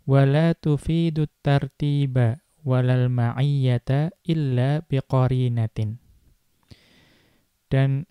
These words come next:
huruf wawu ini tidak membawa makna tartib, ya, berurutan, dan juga tidak membawa makna kebersamaan, melainkan ada petunjuk yang membawa kepada makna tersebut.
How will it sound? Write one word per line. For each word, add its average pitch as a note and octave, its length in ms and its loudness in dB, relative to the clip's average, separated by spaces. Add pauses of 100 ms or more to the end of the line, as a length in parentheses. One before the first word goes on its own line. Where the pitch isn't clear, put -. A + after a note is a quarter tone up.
huruf C#3 440 0
wawu C#3+ 280 2
ini D#3 520 0
tidak C#3+ 440 0
membawa C#3 400 2
makna C#3+ 800 0 (240)
tartib, D#3 480 -2 (320)
ya, A2+ 240 -8 (320)
berurutan, C3+ 720 0 (640)
dan C3 240 2
juga C#3+ 320 0
tidak C3+ 320 0
membawa C3 400 0
makna C3+ 560 0
kebersamaan, C#3+ 880 0 (560)
melainkan B2+ 800 0 (480)
ada A#2+ 320 0
petunjuk D#3 800 0
yang C3 240 0
membawa C3 400 4
kepada C3 640 0 (160)
makna C#3+ 320 -2
tersebut. A2 400 -4